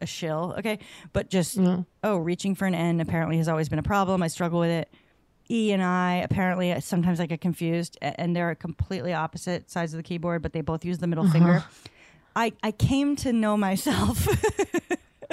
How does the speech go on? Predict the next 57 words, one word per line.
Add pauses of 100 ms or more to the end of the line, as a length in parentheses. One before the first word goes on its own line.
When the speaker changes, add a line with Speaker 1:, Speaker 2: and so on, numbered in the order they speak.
(140)
Speaker 1:
Okay. (540)
So
I
sat
there,
and
I
ma-,
I
wouldn't
look
down,
and
I
stared
at
the
thing. (380)
Remind
me
a
little
bit
of (140)
playing
piano.
And
I
was
able
to
go
into
this
state (140)
that
I
was
like,
"Holy
shit,"
okay,
where
I
was
sort
of
thinking
about
my
life,
but
I
was
typing
these
random,